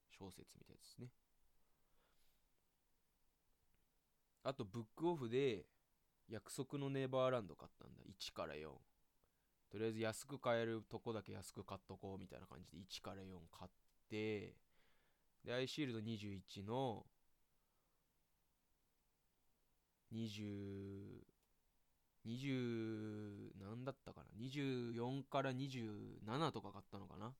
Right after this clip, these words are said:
あの、デーモンデビルバッツ対王城ホワイトナイツのとこ、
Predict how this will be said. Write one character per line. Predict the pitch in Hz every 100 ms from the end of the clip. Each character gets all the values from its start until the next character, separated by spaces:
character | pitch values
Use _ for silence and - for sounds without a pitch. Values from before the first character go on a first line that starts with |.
| - - - - - - - _
あ | - 95
の、 | 95 98 101 98 - - _ _ -
デ | 113 117
ー |
モ | 123
ン | 120
デ | 117
ビ | 113
ル | 113
バ | 110 113
ッ | 110 - _ _ _ _ -
ツ | - 95 - - -
対 | - 117 104 - - - _ _ _ _ -
王 | 110 110
城 | 104 101
ホ |
ワ | 107
イ | 101
ト | 107
ナ | 110
イ | 98
ツ | - - - - _ - _ _ - - _ -
の | 101
と | 101
こ、 | 104 -